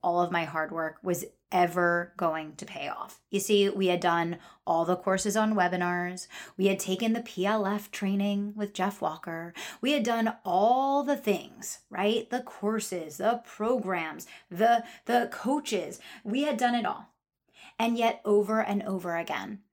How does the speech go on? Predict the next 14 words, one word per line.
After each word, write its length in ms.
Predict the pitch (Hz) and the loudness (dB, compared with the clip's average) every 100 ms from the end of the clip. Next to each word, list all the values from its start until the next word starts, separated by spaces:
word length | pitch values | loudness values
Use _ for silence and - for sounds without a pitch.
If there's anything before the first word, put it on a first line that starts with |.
| _ | _
the 80 | - | -4
complexity, 1120 | 202 214 208 - 226 254 254 - 196 202 - _ _ _ - | 0 0 -2 -2 0 0 -2 -8 -8 -10 -18 _ _ _ -4
the 120 | 185 | 0
technology, 1300 | 202 - 208 - 208 202 214 254 240 - 175 - - _ - - - | 0 0 -4 0 0 2 0 -2 -4 -6 -8 -8 -12 _ -20 -20 -2
the 140 | 254 | 0
enormous 1080 | - 254 247 247 254 277 302 277 190 156 - - | 2 4 4 4 4 2 4 4 2 -2 -6 -2
amount 380 | 196 196 190 185 | 0 0 0 -2
of 160 | 180 | -6
pre-recorded 960 | - - 247 262 233 233 - 196 190 - | -12 -6 -2 -2 -4 -6 -4 -2 -4 -8
content, 720 | - 269 311 349 - - - _ _ _ _ - - - | -8 -4 -2 -2 -4 -10 -12 _ _ _ _ -18 -16 -2
the 600 | 202 226 262 262 254 247 _ _ - | 2 4 4 4 0 -6 _ _ 0
amount 300 | 240 240 240 | 2 4 2
of 160 | 220 | 0
team, 560 | - - 294 208 196 | -4 0 2 2 -2